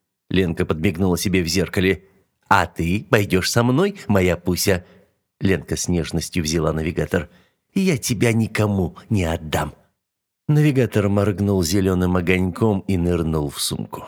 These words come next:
напоследок успев шепнуть: «Вы отлично водите, леди.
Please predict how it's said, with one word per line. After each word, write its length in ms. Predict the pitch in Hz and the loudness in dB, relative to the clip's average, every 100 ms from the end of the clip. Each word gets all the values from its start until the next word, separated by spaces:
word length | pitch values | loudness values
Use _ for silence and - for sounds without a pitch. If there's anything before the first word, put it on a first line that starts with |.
| - _ _ _ | -20 _ _ _
напоследок 680 | - 151 151 156 127 - - _ | -4 0 0 0 0 0 -2 _
успев 480 | 117 113 - 76 - | 0 0 -2 -4 -2
шепнуть: 520 | - - - - - - _ _ _ _ - | -4 -4 -6 -6 -12 -18 _ _ _ _ -10
«Вы 340 | 78 78 80 | -8 -6 -6
отлично 840 | 87 85 - 78 76 76 80 82 | -6 -8 -8 -8 -8 -8 -6 -8
водите, 680 | 78 95 95 80 76 76 73 - | -4 -2 -2 -6 -10 -10 -10 -8
леди. 640 | 85 80 76 80 76 | -6 -6 -8 -10 -12